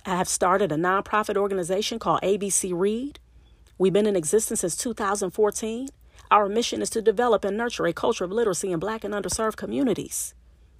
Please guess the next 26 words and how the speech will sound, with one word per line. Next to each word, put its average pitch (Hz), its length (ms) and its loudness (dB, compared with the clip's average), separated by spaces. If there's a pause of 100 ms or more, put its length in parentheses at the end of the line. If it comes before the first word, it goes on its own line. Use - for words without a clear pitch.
(680)
Okay? 190 520 -2 (640)
So 185 240 6
I 240 160 8
make 339 180 2
it 302 80 2
clear - 480 -2 (240)
about 208 300 2
my 208 160 -2
purpose - 600 -4 (800)
because 202 380 2
I 190 160 2
know 220 280 4
that 190 120 2
reading 208 360 0
is 175 100 -4
the 180 80 -2
foundation 180 640 -2
to 175 220 -4
any 196 200 0
subject. - 640 -2
If 247 320 4 (200)
our 202 320 4
babies 196 720 0 (180)
are 180 140 0
not 196 300 0
reading, 233 360 0